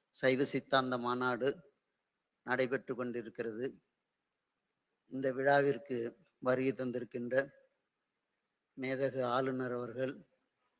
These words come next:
மத்திய அமைச்சர் அவர்கள், வேந்தர் அவர்கள், இணைவேந்தர் அவர்கள், போற்றுதலுக்குரிய குன்றக்குடி மகா சன்னிதானம் அவர்கள், போற்றுதலுக்குரிய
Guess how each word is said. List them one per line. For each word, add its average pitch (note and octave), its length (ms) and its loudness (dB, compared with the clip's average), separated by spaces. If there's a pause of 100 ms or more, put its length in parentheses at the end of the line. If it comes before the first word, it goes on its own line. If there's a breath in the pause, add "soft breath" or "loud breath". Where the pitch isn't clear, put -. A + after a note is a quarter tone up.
(520)
மத்திய C3 360 0
அமைச்சர் B2+ 400 -4
அவர்கள், A#2+ 480 -6 (1160)
வேந்தர் C3 440 0
அவர்கள், B2 580 -4 (260)
இணைவேந்தர் C3 680 -2
அவர்கள், A#2+ 540 -6 (1080)
போற்றுதலுக்குரிய C3 920 0 (460)
குன்றக்குடி C3 440 -2
மகா B2 300 2
சன்னிதானம் A#2+ 540 -2
அவர்கள், A#2 440 -4 (1000)
போற்றுதலுக்குரிய B2+ 920 0